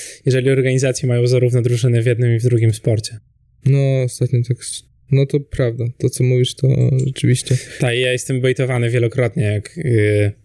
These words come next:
Speaker 1: mm, gdzieś tam profil G two właśnie pisze, że o, zrobiliśmy trzy zero. Myślę sobie, zaraz, nie wydaje mi się, żeby akurat grali, mm, grali cokolwiek w Lola, potem okazuje się, że to z kolei C S owy team sobie radzi.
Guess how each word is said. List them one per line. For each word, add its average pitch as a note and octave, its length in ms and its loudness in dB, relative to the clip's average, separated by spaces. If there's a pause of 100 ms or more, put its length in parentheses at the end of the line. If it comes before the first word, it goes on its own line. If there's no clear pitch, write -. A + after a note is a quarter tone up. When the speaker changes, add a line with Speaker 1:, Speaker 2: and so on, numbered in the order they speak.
(640)
Speaker 1:
mm, A2+ 260 4
gdzieś G#2+ 200 0
tam A2 160 0
profil A2+ 320 -2
G A2 120 0
two A#2 120 2
właśnie A2 320 0
pisze, A2+ 260 0
że A2 200 0
o, B2+ 60 0
zrobiliśmy A#2 400 0
trzy - 180 -2
zero. G#2+ 260 0
Myślę G#2 160 -6
sobie, A2 260 -2 (440)
zaraz, A2+ 320 -2
nie A#2+ 80 0
wydaje D#3 260 0
mi A#2+ 60 0
się, A#2+ 120 -6
żeby G#2+ 160 0
akurat G#2+ 300 -2
grali, G#2+ 460 0 (580)
mm, A2 920 2
grali A2+ 200 2
cokolwiek A2 400 -2
w A#2 40 0
Lola, C3+ 220 2
potem A2+ 260 -2
okazuje A2 360 2
się, A2 140 -2
że A2 100 0
to - 100 -4
z - 80 -8
kolei G#2+ 280 2 (300)
C C#3 120 0
S C3+ 120 -2
owy D3 180 0
team C#3 260 -2 (220)
sobie C3+ 260 0
radzi. B2+ 320 -2